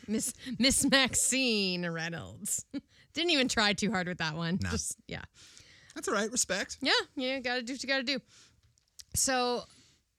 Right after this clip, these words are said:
Speaker 1: Reynolds was born in California, and he was the second of four children to Vern LaRue Reynolds and Pauline McCord. So the family moved to Baltimore in nineteen eighteen, so when he was seven years old,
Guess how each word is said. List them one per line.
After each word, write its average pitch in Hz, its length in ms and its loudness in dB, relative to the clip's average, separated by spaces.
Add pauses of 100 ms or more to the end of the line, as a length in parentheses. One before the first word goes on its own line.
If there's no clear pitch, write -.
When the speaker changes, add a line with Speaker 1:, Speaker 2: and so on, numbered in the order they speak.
(380)
Speaker 1:
Reynolds 254 380 0
was 349 140 -4
born 226 420 2
in 208 380 0
California, 185 680 -4
and 202 160 0
he 214 80 0
was 180 120 -2
the 180 80 -4
second 190 320 -2
of 196 80 -8
four 185 260 -8
children 185 720 -8 (120)
to 175 340 -8 (240)
Vern 247 560 2 (180)
LaRue 233 760 4
Reynolds 180 840 0 (600)
and 190 440 0
Pauline 208 480 -2
McCord. 165 460 -8 (460)
So 220 540 0
the 226 120 -4
family 254 340 -2
moved 262 220 -4
to 247 80 -6
Baltimore 190 760 -4
in 180 380 -4
nineteen 180 380 -4
eighteen, 170 400 -6
so 175 160 -4
when 180 100 -2
he 170 140 -2
was 160 180 -2
seven 170 640 -2
years 175 200 -4
old, 165 320 -6